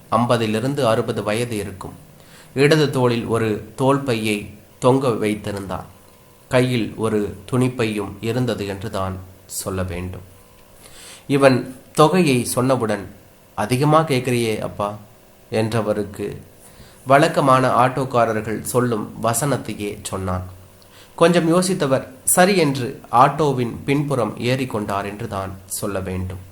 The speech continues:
இவன் யார் முகத்தில் முழித்திருக்கிறோம் என்று நினைத்து கொண்டே வண்டியை எடுத்தான். அவன் சட்டைப்பையில் இருந்த செல்போன் கிணிகிடத்தது. வண்டியை சற்று நிறுத்தி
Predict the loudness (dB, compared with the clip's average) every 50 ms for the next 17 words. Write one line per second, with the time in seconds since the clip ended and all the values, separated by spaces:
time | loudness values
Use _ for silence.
0 | -20 -20 -20 -20 -20 -20 -20 -20 -20 -20 -20 -20 -20 -20 -20 -8 -2 2 4 6
1 | 6 4 4 4 8 10 10 10 10 8 4 0 0 -2 -2 0 -2 -2 -2 -2
2 | -6 -12 -8 -4 0 0 2 0 0 2 2 2 2 2 0 -2 0 0 0 -2
3 | -2 -4 -2 -2 -2 0 0 0 0 0 0 -2 -4 -2 0 2 2 0 0 -2
4 | -4 -6 -2 -2 -2 -2 -2 -2 -2 -4 -4 -6 -12 -16 -16 -6 0 2 4 4
5 | 4 2 0 0 0 -2 0 0 0 0 -2 -4 -4 -4 -4 -4 -4 -6 -10 -16
6 | -20 -20 -20 -20 -20 -20 -20 -20 -20 -20 -20 -4 2 4 4 6 6 4 2 0
7 | -4 -2 4 4 4 4 4 0 -2 0 0 0 0 2 0 2 2 0 0 0
8 | 0 0 0 -2 -2 -2 -4 -4 -2 0 0 0 -2 -2 -2 -2 -2 -2 -2 -6
9 | -12 -18 -20 -20 -20 -20 -20 -6 0 2 2 2 2 2 0 -2 -2 -4 -4 -8
10 | -8 -8 -10 -12 -14 -18 -20 -20 -20 -20 -20 -20 -20 -20 -20 -20 -20 -20 -20 -20
11 | -20 -20 -20 -4 2 4 4 4 4 2 2 0 0 -2 -2 0 0 0 0 0
12 | -2 0 2 2 2 0 -2 -4 -6 -6 -6 -6 -10